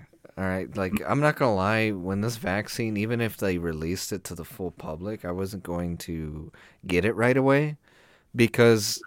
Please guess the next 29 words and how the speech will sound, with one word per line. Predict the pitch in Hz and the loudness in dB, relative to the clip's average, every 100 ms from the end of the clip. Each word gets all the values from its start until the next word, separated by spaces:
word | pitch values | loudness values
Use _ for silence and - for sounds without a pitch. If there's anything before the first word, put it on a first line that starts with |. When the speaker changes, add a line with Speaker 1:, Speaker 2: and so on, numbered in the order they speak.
| - | 0
Speaker 1:
think | 156 135 | 2 6
about | 104 87 | 6 4
it, | |
normal | 95 127 175 175 165 | 6 6 6 4 2
vaccines | 139 120 - - 117 117 110 | 2 2 -2 -4 -2 -2 -4
normally | 92 95 101 92 | -2 0 0 0
take, | - 92 92 - - - - - _ _ _ _ - | 2 2 0 -12 -20 -20 -20 -20 _ _ _ _ -2
uh, | 87 85 87 | 2 2 2
it's | 90 - | 0 0
normally | 113 127 151 156 | 4 6 6 2
two | - - 135 | 2 6 6
years, | 123 104 101 113 117 - - _ _ | 8 6 6 4 -2 -10 -12 _ _
as | 101 101 95 92 | -4 0 2 0
that's | - 98 - | 2 0 2
the | - | -4
fastest, | - 104 107 104 - 78 82 - | 4 4 6 0 -4 -4 -6 -6
but | 85 | -4
normally | 87 92 123 170 139 104 | -2 2 2 2 2 0
it's | 95 - - | 0 -6 -6
ten | - 113 104 | -2 0 0
years | 92 95 104 78 - - | 2 2 2 -2 -6 -10
of | 73 90 | -10 -8
a | |
time | 80 - 95 90 73 67 - - - - | -10 -6 -4 -4 -6 -10 -14 -20 -18 -6
it | 87 | -2
takes | - 95 - - | 2 2 0 0
to | 101 92 85 | 2 2 0
properly | - 90 90 104 98 101 101 95 - - _ | 2 2 2 -2 0 2 2 -2 -8 -20 _
develop | - 85 90 87 87 90 87 | -6 0 2 4 4 2 0